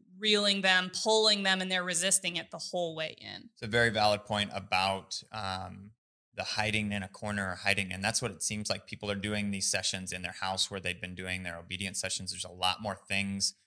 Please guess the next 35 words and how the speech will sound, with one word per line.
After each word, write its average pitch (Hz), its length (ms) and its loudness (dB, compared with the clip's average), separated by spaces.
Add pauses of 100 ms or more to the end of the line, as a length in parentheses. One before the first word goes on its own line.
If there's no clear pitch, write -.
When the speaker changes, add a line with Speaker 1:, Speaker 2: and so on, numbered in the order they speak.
(280)
Speaker 2:
for 107 120 -2
the 98 100 -2
dog 90 200 0
to - 60 -10
hide 107 200 -4
around. 90 240 -2
So - 100 -6
if 98 100 -6
you 113 100 -4
can 104 160 -4
get 98 280 2 (240)
maybe 101 200 0
in 95 80 0
a 90 60 -2
bigger 95 400 -2
open 101 300 -4
garage 113 680 4
or 95 260 -4
just - 300 -2
even 101 200 -4
outside 98 440 2
in 98 100 -2
a 90 60 -2
fenced - 300 -6
in 90 120 -10
backyard, 98 600 0 (320)
as 107 100 -6
long 160 140 2
as - 80 2
you 170 80 0
have 131 100 2
a 117 40 0
good 117 180 4
understanding 113 880 2
and 101 420 2